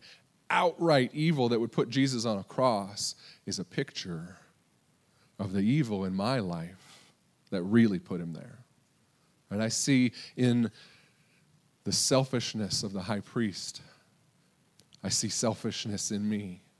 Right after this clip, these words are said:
I see my abuses in my life that are a lot like the abuses of the guards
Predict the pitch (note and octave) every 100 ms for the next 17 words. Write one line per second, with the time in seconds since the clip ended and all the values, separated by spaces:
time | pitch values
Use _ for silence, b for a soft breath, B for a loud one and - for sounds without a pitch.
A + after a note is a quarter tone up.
0 | b b b b b b b C#3 - F#3
1 | D#3+ D3 D3+ C#3+ A2 C3+ F3 G3 - C#3+
2 | B2+ C#3+ C3+ C3 C#3 E3 C3 B2+ A#2+ -
3 | - - D3+ D3 C#3 D#3+ D3 C3+ - C#3
4 | G#2 D#3 - C3+ B2+ A#2 B2 B2+ C#3 C#3
5 | C3+ A#2 -